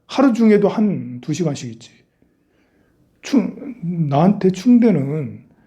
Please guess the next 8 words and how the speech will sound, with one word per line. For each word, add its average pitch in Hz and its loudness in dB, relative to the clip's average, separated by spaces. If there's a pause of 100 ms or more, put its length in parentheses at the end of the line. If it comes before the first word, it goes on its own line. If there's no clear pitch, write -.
(200)
제가 170 2
이제 143 -2 (240)
음력 165 0
사-, - -20 (500)
그, 120 -8 (220)
뱀월 180 4
달에 170 0
태어났는데, 147 -6